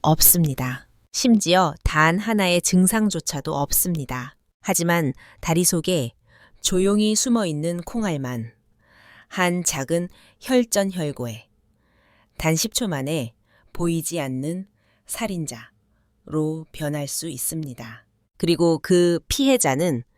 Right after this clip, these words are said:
대부분 육십오 세 이상의 노인입니다. 흡연도 하지 않았고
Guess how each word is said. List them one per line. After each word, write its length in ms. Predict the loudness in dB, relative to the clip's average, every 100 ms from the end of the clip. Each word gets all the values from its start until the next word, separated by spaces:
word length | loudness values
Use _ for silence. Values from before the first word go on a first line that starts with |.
| _ _ _ -20 _ 0
대부분 600 | 2 2 0 -2 -2 -2
육십오 560 | -2 0 -2 -2 -4
세 160 | -2 -2
이상의 400 | -4 -6 -4 -2
노인입니다. 800 | 0 -2 -2 -6 -8 -10 -12 _ _ _ _ _ _ _ _ _ _ _ _ _ _ _
흡연도 460 | 0 2 2 2
하지 300 | 0 -2 -2
않았고 640 | -2 -2 -6 -6 -4 -4